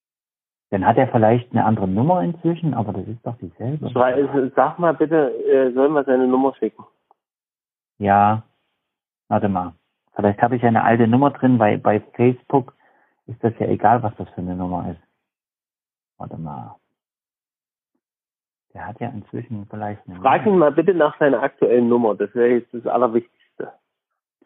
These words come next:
Speaker 2: Na, ist doch so.
Speaker 1: Wirklich?
Speaker 2: Da brauchst du
Speaker 1: Nein,
Speaker 2: nicht
Speaker 1: wir machen das
Speaker 2: recherchieren.
Speaker 1: jetzt.
Speaker 2: Fabian?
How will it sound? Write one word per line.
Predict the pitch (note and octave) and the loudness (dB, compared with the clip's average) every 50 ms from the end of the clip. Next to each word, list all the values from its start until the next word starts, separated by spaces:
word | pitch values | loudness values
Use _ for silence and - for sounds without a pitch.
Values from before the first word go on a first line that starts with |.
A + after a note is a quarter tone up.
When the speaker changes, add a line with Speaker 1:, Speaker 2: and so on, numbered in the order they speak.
| _ _ _ _ _ _ _ _ _ _ _ _ _ _ _ _ _ _ _ _ _ _ _ _ _ _ - - - _ _ - _ _ | _ _ _ _ _ _ _ _ _ _ _ _ _ _ _ _ _ _ _ _ _ _ _ _ _ _ -20 -20 -20 _ _ -20 _ _
Speaker 2:
Na, | - B2+ B2 D3+ | -2 0 0 2
ist | - - - - - | 0 0 0 0 0
doch | E4 D4 - | 0 0 -2
so. | A#2 C#3 | 0 0
Speaker 1:
Wirklich? | E3 F3 F3+ G3+ - - - A#3+ - | 2 4 4 4 4 2 2 -2 -4
Speaker 2:
Da | C#3 | -6
brauchst | C3 C3 D3+ E3+ G#3 - | -2 0 0 0 0 0
du | A#3 G#3 | 0 2
Speaker 1:
Nein, | - - F3+ F3+ F#3+ F3+ | 2 2 2 2 0 0
Speaker 2:
nicht | F#3 - F3+ | 0 0 2
Speaker 1:
wir | D#3+ - B2 B2 B2+ | 2 2 2 2 2
machen | C#3 D3 D#3 E3 | 0 0 0 -2
das | - - F3 | -2 -2 -2
Speaker 2:
recherchieren. | C3 | -2
Speaker 1:
jetzt. | D#3 D#3 D#3 _ _ _ _ _ _ _ _ _ _ _ _ _ _ _ _ _ _ _ _ _ _ _ _ _ _ _ _ _ _ _ _ _ _ _ _ _ _ _ _ _ _ _ _ _ _ _ _ _ _ _ _ _ _ _ _ _ _ _ _ _ _ _ _ _ _ _ _ _ _ _ | -6 -8 -8 _ _ _ _ _ _ _ _ _ _ _ _ _ _ _ _ _ _ _ _ _ _ _ _ _ _ _ _ _ _ _ _ _ _ _ _ _ _ _ _ _ _ _ _ _ _ _ _ _ _ _ _ _ _ _ _ _ _ _ _ _ _ _ _ _ _ _ _ _ _ _
Speaker 2:
Fabian? | A#2 A2+ A#2 _ - D3 D#3 D#3+ E3 E3+ E3+ E3 | -20 -20 -20 _ -12 -10 -8 -8 -8 -8 -10 -12